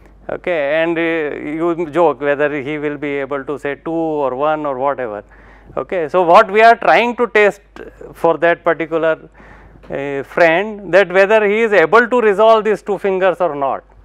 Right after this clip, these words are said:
without his, uh, spectacles, okay. So,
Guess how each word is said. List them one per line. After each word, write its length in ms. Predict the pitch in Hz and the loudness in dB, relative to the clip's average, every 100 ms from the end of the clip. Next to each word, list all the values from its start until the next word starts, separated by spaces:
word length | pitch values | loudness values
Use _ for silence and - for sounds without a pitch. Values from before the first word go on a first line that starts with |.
| _ _ _ _ | _ _ _ _
without 340 | 143 151 165 165 | -2 2 2 0
his, 300 | 165 139 156 | -2 -4 -4
uh, 580 | 139 135 127 127 127 - - 123 | 0 0 -2 -4 -6 -8 -14 -16
spectacles, 720 | - 160 - 135 110 107 - _ - - _ _ | -6 -6 -6 -10 -8 -10 -12 _ -20 -20 _ _
okay. 380 | 131 196 175 156 | -8 -4 -4 -4
So, 280 | 190 190 | -2 0